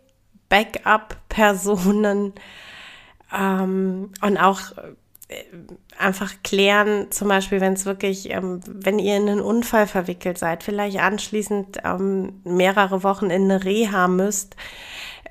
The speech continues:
Ähm, vielleicht habt ihr jemanden, mit dem ihr so eng seid, dass, äh, der bei euch in die Wohnung ziehen kann für die Zeit. Ähm,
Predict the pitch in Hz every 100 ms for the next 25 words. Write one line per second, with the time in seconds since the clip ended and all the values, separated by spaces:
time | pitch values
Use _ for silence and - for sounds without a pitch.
0 | - 175 180 196 190 190 - - - _
1 | - 180 202 190 202 220 208 - 202 208
2 | 196 208 196 196 208 196 196 190 180 185
3 | 190 202 - 196 220 233 190 180 180 190
4 | 190 - - - 190 185 190 185 - -
5 | 175 180 180 - 180 185 165 175 190 196
6 | 190 196 185 208 233 220 190 - - -
7 | 220 226 208 180 - 151 151 156 - 165
8 | 165 - - - 147 143 147 - - -
9 | - 151 160 170 160 160